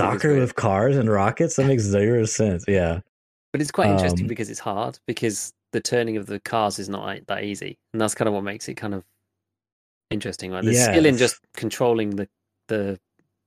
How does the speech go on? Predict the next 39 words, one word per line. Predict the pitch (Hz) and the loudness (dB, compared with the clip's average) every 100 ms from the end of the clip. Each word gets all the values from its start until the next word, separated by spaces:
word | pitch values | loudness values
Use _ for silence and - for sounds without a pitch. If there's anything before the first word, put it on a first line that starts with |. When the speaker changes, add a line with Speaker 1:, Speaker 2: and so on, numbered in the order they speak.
| _ _ _ _ _ _ _ _ _ | _ _ _ _ _ _ _ _ _
Speaker 1:
not | 113 98 | -6 -6
character, | - 110 - 92 | -4 -4 -4 -8
but, | 101 | -10
you | 101 | -6
know, | |
your, | 98 101 98 95 - | -4 -2 -2 -4 -6
your | 113 | -10
player, | 98 113 104 90 120 _ _ _ _ _ - | -8 -6 -4 -6 -10 _ _ _ _ _ -12
the | |
skill | 101 - | -8 -4
in | 98 92 | -4 -6
that. | 101 | -10
It's | - | -10
not | 117 104 | -8 -8
like | 95 - | -8 -8
a | |
person | - 104 95 | -2 -2 -2
that | 110 | -8
can | - | -10
just, | 98 - | -10 -6
like, | 95 - _ _ _ - | -6 -8 _ _ _ -8
turn | 110 101 92 | -2 -2 -4
and | 92 | -8
whatever, | 90 101 95 | -2 -2 -2
you | 87 90 | -4 -6
know, | |
you, | 92 98 | -4 -6
you've | 110 110 | -6 -6
got | 101 113 - | -2 -4 -4
to | 107 | -8
actually | 101 - | -6 -6
drive | 101 117 113 104 | 0 4 4 2
forwards | - 123 113 95 - | 2 2 2 0 -4
and | 90 | -8
turn | - 104 85 85 _ _ _ _ _ _ | -4 -2 -2 -8 _ _ _ _ _ _
and | 104 98 | -8 -8
fly | - 104 | -2 0
off | 92 92 | 0 -2
stuff. | - - | -8 -10